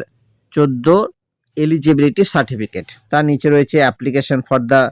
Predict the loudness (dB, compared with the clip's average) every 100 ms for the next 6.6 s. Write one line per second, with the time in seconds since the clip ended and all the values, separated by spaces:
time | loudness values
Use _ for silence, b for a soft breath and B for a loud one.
0 | _ _ _ _ _ _ -6 -4 0 2
1 | 4 2 0 -2 0 0 0 0 2 2
2 | 2 0 2 0 -2 -6 -8 -8 -10 _
3 | _ _ _ _ -12 -8 -6 -4 -2 -2
4 | 2 2 2 0 -2 0 0 0 -2 -2
5 | -10 -10 _ _ _ -12 -2 0 2 0
6 | 0 -2 -2 -6 -8